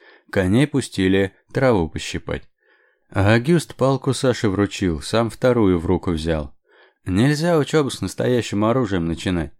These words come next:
Сам поранишься или меня порежешь. Вместо меча или сабли палки будут. Итак, пеший бой. Прими правильную стойку. Правую руку в локте согни. Боком к противнику повернись.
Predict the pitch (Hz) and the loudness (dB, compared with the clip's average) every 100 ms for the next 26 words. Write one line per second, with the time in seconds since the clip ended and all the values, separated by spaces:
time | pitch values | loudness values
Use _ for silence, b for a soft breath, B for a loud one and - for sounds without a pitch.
0 | _ - - 131 117 120 117 113 104 87 | _ -10 -2 -2 0 2 2 2 0 -4
1 | - 120 117 80 80 85 101 110 98 95 | -4 -2 -2 -2 -2 -2 -2 0 0 2
2 | 85 80 - b b - 95 113 113 - | 0 -6 -14 b b -6 -2 0 -2 0
3 | 120 113 - 127 95 85 - 104 92 90 | 0 0 -2 0 0 0 0 0 0 -2
4 | 104 87 - 80 78 69 - B B B | 0 -2 -2 -6 -6 -8 -12 B B B
5 | B 101 113 120 80 - - _ - 143 | B -2 0 2 0 -2 -16 _ 0 0
6 | 143 110 87 78 - b b b b - | 0 0 0 -2 -8 b b b b 0
7 | 120 135 131 123 117 104 95 - 90 80 | 2 2 2 2 2 2 0 -2 -4 -4
8 | 78 - _ _ _ 98 123 131 127 120 | -8 -18 _ _ _ 0 2 2 2 2
9 | 123 123 107 - - 104 117 - 90 - | 0 -2 -4 -8 -4 0 0 -2 -10 -4
10 | 80 73 69 - _ - 85 92 135 - | -4 -4 -8 -14 _ -12 -2 0 0 0
11 | 113 - 107 107 - 90 80 - - 80 | -6 -4 -2 -2 0 -2 -2 -6 -4 -4
12 | 76 73 69 | -2 -6 -10